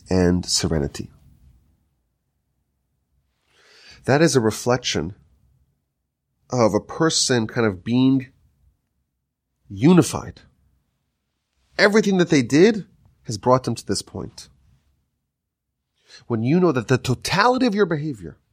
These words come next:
your mitzvos, and your, what was previously classified as grievous blunders, all that has brought you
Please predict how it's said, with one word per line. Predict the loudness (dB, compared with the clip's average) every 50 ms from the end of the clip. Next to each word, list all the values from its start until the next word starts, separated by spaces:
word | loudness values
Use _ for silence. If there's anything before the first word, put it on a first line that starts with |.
| _ _ _ _ _ _ _ _ _ _ _ _ -6
your | -2 0
mitzvos, | 0 0 0 2 0 0 0 0 -6 -8 -10 _ _ _ _ -4
and | -2 0 2 2 2 2 2 0 -2
your, | 0 0 2 2 2 2 2 0 0 -2 -8 _ _ -10 -2
what | 0 2 2
was | 2 2 0
previously | 2 0 0 0 0 -2 -2 -2 -2
classified | 0 0 0 0 0 0 -2 -2 -2
as | 0 -2 -2 -2 -4 -12 -18 -12 -8 -4
grievous | 0 0 2 2 2 2 2 2 2 2 2 2 -2 _ _ _ _ _ -2
blunders, | 0 2 2 2 2 0 -2 -4 -4 -8 -12 -12 -14 -16 _ _ _ _ _ _ _ _ _ _ _ _ _ _ _ _ _ _ _ _ _ _ _ _ _ _ _ -6
all | -2 0 2 2 2
that | 2 0 0 0 -2 -8 -16 -16 _ _ _ _ _ _ _ _ _ _ _ _ _ -4
has | -4 -4 -2
brought | 0 2 2 2 2 0
you | -2 -2 0 0 -2 -4